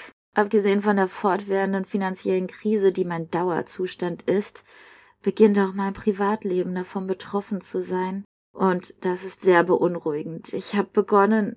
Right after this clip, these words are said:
mich aus meinem sozialen Umfeld zurückzuziehen. Sogar von den Leuten, die in der gleichen Wohnung wohnen.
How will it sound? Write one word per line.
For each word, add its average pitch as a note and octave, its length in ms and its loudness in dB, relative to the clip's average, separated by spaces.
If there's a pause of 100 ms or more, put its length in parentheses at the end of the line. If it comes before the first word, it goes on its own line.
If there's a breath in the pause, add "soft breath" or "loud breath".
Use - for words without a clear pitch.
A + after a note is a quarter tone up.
mich F#3+ 320 -2
aus F#3+ 120 -2
meinem F#3+ 240 0
sozialen F#3 540 -2
Umfeld F#3+ 380 -4
zurückzuziehen. - 1000 -6 (280)
Sogar F#3+ 440 0
von G3 280 -8
den F#3 220 0
Leuten, F#3+ 540 -2 (200)
die G3+ 160 2
in F#3 140 0
der F#3 120 0
gleichen F#3 480 -4
Wohnung G3+ 520 -4
wohnen. F3+ 460 -4